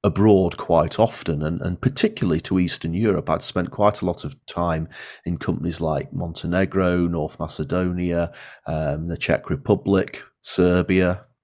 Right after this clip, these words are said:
Romania. Crikey, when I start reeling off, that was, it was quite, quite a little, uh, like, little trip. And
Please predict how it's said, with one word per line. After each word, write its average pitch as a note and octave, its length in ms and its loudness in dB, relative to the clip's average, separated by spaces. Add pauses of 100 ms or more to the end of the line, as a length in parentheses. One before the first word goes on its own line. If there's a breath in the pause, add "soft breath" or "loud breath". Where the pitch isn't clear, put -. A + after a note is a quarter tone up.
(160)
Romania. F#2 640 2
Crikey, G2 400 0
when E2 120 -2
I - 20 -2
start F2 300 0
reeling F#2 420 0
off, F#2+ 240 0
that F2+ 140 -2
was, F#2 140 -4
it F#2 100 -4
was F2+ 160 -4
quite, - 340 0
quite G2+ 300 2
a F#2+ 40 -4
little, F2+ 440 -2
uh, F2+ 260 4
like, F2+ 260 0 (100)
little F#2+ 260 -6
trip. - 500 0 (600 loud breath)
And C#3 460 4